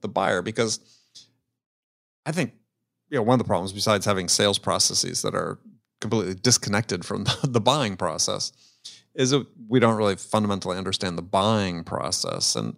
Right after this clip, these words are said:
and I've had this very simple framework I, you know, use with people on this is that, you know, think about the buying process as really three, three steps, if you will. And very simply, they're the what step, the how step, and the who step.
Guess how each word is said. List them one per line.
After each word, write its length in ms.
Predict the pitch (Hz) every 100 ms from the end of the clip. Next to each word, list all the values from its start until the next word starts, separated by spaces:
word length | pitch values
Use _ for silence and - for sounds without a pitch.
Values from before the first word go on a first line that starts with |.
| _ _ _ _ _
and 320 | 135 120 120 127 _ _ _ _ _ _ _ _ _ _ _ _ _
I've 320 | - 139 120 -
had 120 | 120 104
this 120 | -
very 180 | 117 95
simple 340 | - 110 101
framework 440 | - 104 101 90 95
I, 40 |
you 500 | 92 90 - _ 127
know, 80 | 95
use 360 | 95 104 123 107
with 120 | 104
people 260 | 104 92 80
on 160 | 82
this 200 | 90 101
is 120 | 113 113
that, 120 | 113 -
you 80 | 123
know, 80 | 113
think 200 | 180 214
about 140 | -
the 60 | 104
buying 220 | 104 123
process 400 | 98 80 - -
as 120 | 92
really 280 | 117 107 87 - _ _ _ _ _ _ -
three, 640 | - 147 156 127 95 104 _ -
three 380 | - 147 131 98 - _ -
steps, 500 | - - 139 - -
if 120 | -
you 80 | 92
will. 420 | 101 90 92 110 - _ _ _ _ _ _ _ -
And 500 | 127 117 113 107 101
very 260 | - 127 104
simply, 420 | - 123 113 104
they're 220 | 95 98
the 220 | 95 101 101
what 460 | 117 113 120 -
step, 340 | - 127 113 -
the 80 | 101
how 200 | 110 104
step, 340 | - 107 -
and 100 | 95
the 60 | 95
who 160 | 135
step. 320 | 131 - -